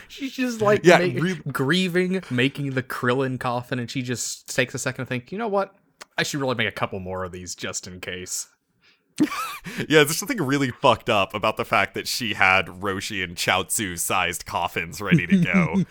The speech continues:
Speaker 1: <laughs>
Speaker 2: which tells me either she was really, really forthcoming in who she picked, or she also has Yamcha, Tien, and Goku sized <laughs> coffins
Speaker 1: Oh,
Speaker 2: ready
Speaker 1: almost,
Speaker 2: to go.
Speaker 1: almost certainly the latter.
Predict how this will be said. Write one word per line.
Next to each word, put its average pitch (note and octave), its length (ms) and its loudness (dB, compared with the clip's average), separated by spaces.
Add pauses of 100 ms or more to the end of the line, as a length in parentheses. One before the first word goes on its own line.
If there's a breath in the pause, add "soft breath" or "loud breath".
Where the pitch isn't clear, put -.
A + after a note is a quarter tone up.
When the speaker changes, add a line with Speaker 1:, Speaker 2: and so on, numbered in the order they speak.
(180)
Speaker 1:
<laughs> - 240 -20
Speaker 2:
which D3+ 220 2
tells F#3 280 2
me D#3 180 0
either C#3 560 4 (220 soft breath)
she - 220 -4
was B2+ 200 -2
really, F3+ 440 -4
really D3 420 0
forthcoming A#2+ 720 0
in G#2+ 100 -2
who B2 120 -2
she A2+ 200 -4
picked, G#2+ 340 0 (320 soft breath)
or B2+ 100 2
she C3+ 220 -2 (100)
also C3+ 440 4
has A2 300 2
Yamcha, A2 760 4
Tien, G#2 420 2
and F#2 180 -6
Goku G2 460 -4
sized F2 640 2 (120)
<laughs> - 120 -20
coffins - 840 0
Speaker 1:
Oh, A#2+ 60 0
Speaker 2:
ready A#2+ 140 2
Speaker 1:
almost, B2 220 -2
Speaker 2:
to A2+ 60 -4
go. E2+ 140 -6
Speaker 1:
almost B2+ 320 -2
certainly F#2 300 0
the F2 80 -8
latter. F2 340 -6